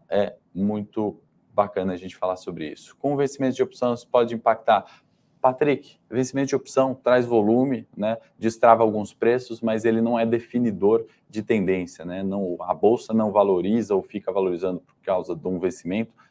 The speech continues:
seja opções sobre índice, ações, qualquer que sejam, nem começa a desvalorizar porque, é,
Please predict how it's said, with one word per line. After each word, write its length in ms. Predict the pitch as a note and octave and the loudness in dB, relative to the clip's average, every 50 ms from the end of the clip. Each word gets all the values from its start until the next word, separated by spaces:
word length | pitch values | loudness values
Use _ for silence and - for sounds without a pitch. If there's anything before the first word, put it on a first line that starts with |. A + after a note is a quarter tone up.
| _ _ | _ _
seja 320 | _ - - G#2+ G2+ G2+ G2 | _ -6 -4 -4 -2 -4 -6
opções 300 | - - - F#2 F2 - | -8 -8 -8 -8 -6 -6
sobre 280 | - F2 D#2+ D#2 E2+ | -6 -6 -4 -4 -2
índice, 320 | G2 A2 G#2 - - - E2 | 0 0 -2 -4 -6 -10 -12
ações, 400 | D#2 - - - G2 G2 E2+ - | -12 -10 -6 -6 -6 -6 -6 -8
qualquer 400 | - E2+ D#2 - - G2 F#2 F#2 | -10 -12 -10 -4 -2 -2 -2 -2
que 100 | - - | -6 -8
sejam, 420 | - - G3 G#3+ A2+ - B2 A#2+ - - - - _ _ _ | 0 2 4 4 4 0 -4 -8 -10 -16 -20 -20 _ _ _
nem 320 | - A2+ B2+ B2+ B2+ C#3 - _ _ _ | 0 2 2 2 2 0 -4 _ _ _
começa 360 | - C#3 C3 A#2 A2+ A2+ A#2+ | -2 0 2 2 0 0 -4
a 40 | A2 | -2
desvalorizar 580 | G#2+ A#2 A#2+ A2+ A2 G#2 F#2 E2 G2 G2+ G#2+ | 2 2 2 4 4 2 2 2 0 0 0
porque, 520 | G#2+ - G2 F#2 - _ - G2 G2 F#2+ - - _ _ _ - | -2 -6 -12 -12 -10 _ -2 -2 -2 -2 -4 -10 _ _ _ -4
é, 460 | - F#2 F#2 F2+ E2+ D#2+ - - - | -2 0 0 0 -2 -6 -8 -12 -16